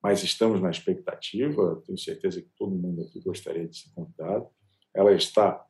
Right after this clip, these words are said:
se tornando prato no Paris seis, o que também é uma excelente perspectiva aí, né? É um novo status na sua carreira de celebridade, é uma nova fase bastante impressionante. E eu soube que o Lucas Pazin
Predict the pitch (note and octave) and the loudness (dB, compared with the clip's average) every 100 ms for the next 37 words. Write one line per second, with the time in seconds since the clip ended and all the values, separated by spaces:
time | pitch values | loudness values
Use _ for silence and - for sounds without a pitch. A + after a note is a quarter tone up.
0 | _ - - E3+ E3 A2 A2 G#2+ G2 - | _ -6 0 4 8 8 6 2 0 2
1 | A#2 B2+ - G#2 F#2+ F#2+ F#2 E2+ - G2+ | 4 4 2 -8 -6 -6 -4 -6 -4 -2
2 | C#3 E3 - - G2 F#2+ F#2+ F#2+ F#2 F2 | -2 -4 -10 -10 -4 -4 -4 -6 -6 -6
3 | - E2+ G2+ G#2+ - E2+ - F2 - F#2+ | -8 -6 -6 -6 -10 -12 -10 -12 -10 -10
4 | E2+ D#2+ E2 - _ _ _ _ - G#2+ | -10 -10 -12 -14 _ _ _ _ -2 0
5 | F#2 G2+ G2+ G2+ F#2 - - F#2 E2 - | 4 4 8 8 6 0 -2 -2 -2 -6
6 | - _ - E2+ - F2 E2+ E2+ E2+ E2 | -20 _ -14 -12 -10 -10 -8 -6 -6 -8
7 | - F2 F2 - - E2 A#2 A2+ F2 F2+ | -14 -10 -10 -10 -10 -2 0 0 -4 -4
8 | D#2+ F2+ E2+ - - - F2+ E2+ - _ | -6 -2 -2 -4 -12 -4 0 -2 -4 _
9 | _ _ _ _ E2+ E2 - F2 - - | _ _ _ _ -8 -8 -6 -6 -6 -6
10 | E2 - D#2 F2 B2+ - - _ _ _ | -6 -6 -12 -8 -8 -10 -16 _ _ _
11 | - - - - - G2 F#2+ A2 C3 E3+ | 0 6 6 6 2 4 6 4 0 -8
12 | - _ _ _ _ _ _ _ _ - | -10 _ _ _ _ _ _ _ _ 0
13 | F#3+ G#2 G#2 G2+ - E2+ - G2+ A#2 | 2 2 2 0 2 -2 -2 -4 -4